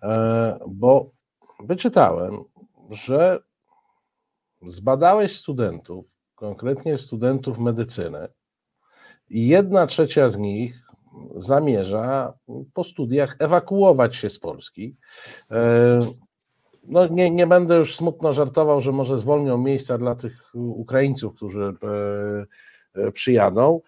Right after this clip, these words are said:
no ale co trzeci student medycyny, ja czytałem tylko notatkę, więc liczę na to, że powiesz trochę, trochę więcej, jak to wygląda, jest zdeterminowany, żeby po studiach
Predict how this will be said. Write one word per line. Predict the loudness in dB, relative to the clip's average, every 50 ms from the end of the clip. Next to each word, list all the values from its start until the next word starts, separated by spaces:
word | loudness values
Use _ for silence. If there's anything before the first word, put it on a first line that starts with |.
| _ _ _ _ _ -4
no | -2 -2 -2 2
ale | 4 4 6 6 6 4 2 2 _ _
co | _ -2 -2 -2
trzeci | -2 0 0 2 2 0 0 -8 -10
student | -10 -6 -6 -2 0 2 0 0 0 -6
medycyny, | -6 -4 -4 -6 -10 -6 -6 -4 -4 -2 -2 -2 0 0 -2 -2 -4 -10 -18 -18 -16 -16 -16 -8 0
ja | 4 4 4 4
czytałem | 2 -4 -8 -8 0 2 2 2 2 0 -4
tylko | -10 -12 -8 -6 -4
notatkę, | -2 -2 -2 0 0 0 0 _ -4 -2 -2
więc | -2 -4 -8 -10 -14 -16
liczę | -14 -10 -10 -12 -4 -2 -2
na | 0 0 -2 -2
to, | -2 -6
że | -4 -4 -8
powiesz | _ -8 -6 -6 -6 -6 -4
trochę, | -6 -6 -6 -2 -2 0 0 0 -4 -8 -18 -20 -20 -20 -20 -20 _ _ _
trochę | -8 -6 -2 -2 -2
więcej, | -2 -2 -4 -4 -2 0 2 2
jak | 2 0
to | -2 -6 -4
wygląda, | -4 -2 -2 -2 0 2 4 4
jest | 4 4 2 0
zdeterminowany, | -4 -4 0 0 -2 -2 0 -2 0 -2 0 2 2 2 2 2 0
żeby | 0 -2 -4 -6
po | -6 -8 -10
studiach | -10 -6 -6 -4 0 2 0 0 0